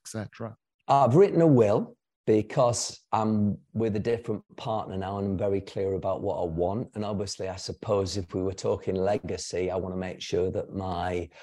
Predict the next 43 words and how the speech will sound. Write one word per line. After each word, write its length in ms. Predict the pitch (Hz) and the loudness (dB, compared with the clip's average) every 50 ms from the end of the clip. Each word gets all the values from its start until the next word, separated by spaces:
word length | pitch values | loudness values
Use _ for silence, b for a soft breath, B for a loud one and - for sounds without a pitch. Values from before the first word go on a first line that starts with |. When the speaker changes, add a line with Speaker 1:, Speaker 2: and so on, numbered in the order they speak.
| B B _ _ | B B _ _
Speaker 2:
one 680 | - 95 92 110 107 107 104 98 95 95 92 92 - - _ _ _ | 2 6 6 8 8 6 4 2 0 0 -2 -6 -10 -14 _ _ _
offspring, 640 | - 110 117 113 - - - - - 101 92 95 95 | 0 0 0 0 -4 -12 -12 -6 -4 -4 -2 -2 -4
my 140 | 92 92 95 | -4 -4 -4
daughter, 600 | - - 104 98 101 101 98 - - 104 95 90 | -2 0 0 2 2 0 -2 -4 -8 -6 -4 -2
is 460 | 92 90 87 90 90 85 - - - b b b b b _ | 0 0 0 0 -2 -4 -6 -8 -10 b b b b b _
reasonably 720 | 95 95 104 104 101 95 82 101 92 87 - _ 90 90 90 | 0 2 2 4 2 2 0 -2 -4 -4 -6 _ -4 -4 -4
comfortable. 720 | - - - 92 87 82 - - - - 101 95 110 131 | -4 -6 -6 -6 -6 -6 -6 -8 -6 -2 0 0 0 0
So 200 | 131 - - 120 | -2 -2 -2 0
that's 300 | 113 123 - - - - | 0 0 -2 -2 -2 2
all 300 | 107 101 98 90 87 - _ _ - - - 85 - - - - - | 2 4 4 2 0 -6 _ _ -10 -6 -4 -2 -2 0 0 0 2
been 240 | - 104 104 107 | 2 4 4 4
discussed 560 | 92 101 92 - - - 110 101 - - - - | 2 0 -2 -6 -2 -2 -2 -2 -2 -6 -8 -6
and 80 | 90 | -4
negotiated 640 | 87 90 85 95 90 92 - - 101 85 - - 87 87 | -4 -4 -4 -2 -4 -4 -4 -4 -6 -6 -4 -4 -4 -4
with 100 | 92 92 | -4 -4
my 140 | 95 92 90 | -6 -6 -6
partner. 340 | - - 113 - - 127 | -8 -8 -8 -6 -6 -4
So 160 | 123 - - 139 | -2 2 2 4
yeah, 320 | - 240 262 208 139 B B B B B B B B _ | 4 4 2 0 -2 B B B B B B B B _
um, 540 | - 110 104 101 101 98 98 98 98 - - _ - - | 0 2 2 4 2 2 0 0 -2 -2 -4 _ -4 0
I 100 | 113 107 | 0 0
do 220 | - - 120 113 | 2 4 4 4
have 220 | 104 98 98 85 98 | 4 4 2 2 4
a 40 | 95 | 2
will. 460 | 90 92 98 101 104 123 147 143 147 143 110 | 2 2 2 2 0 0 -2 -4 -6 -8 -8
I 80 | 101 | -8
haven't 360 | 98 104 117 123 110 120 98 - | -4 -2 0 2 2 2 2 0
declared 640 | 110 101 - - - 113 107 110 110 104 104 90 | -2 -4 -4 -2 -2 0 0 2 0 0 -2 -2
whether 460 | 98 98 107 107 107 - 90 107 101 | -2 -2 -2 -4 -4 -4 -4 -2 -2
I 80 | 101 101 | 0 0
want 300 | 98 101 107 107 101 - | -2 -2 -4 -6 -8 -10
to 80 | - | -8
be 100 | 87 104 | -6 -6
buried 380 | 90 92 107 110 110 107 107 110 | -2 0 0 2 2 0 0 -2
or 120 | 107 107 | -2 -4
cremated. 580 | 101 - - 104 107 110 113 117 - 131 120 - - | -6 -6 -6 -4 -4 -4 -4 -4 -4 -4 -6 -4 -6
And 100 | 101 98 | -6 -4
I'll 120 | 87 87 | -4 -4
be 140 | 78 98 90 | -4 -4 -6
perfectly 520 | - - - 180 156 - - - - 92 | -4 0 0 0 0 0 -4 -6 -6 -6
frank 300 | 90 - - 104 113 - | -4 -4 -4 -4 -4 -6
with 140 | - 104 - | -6 -4 -2
you, 220 | 110 110 123 131 | 0 0 0 0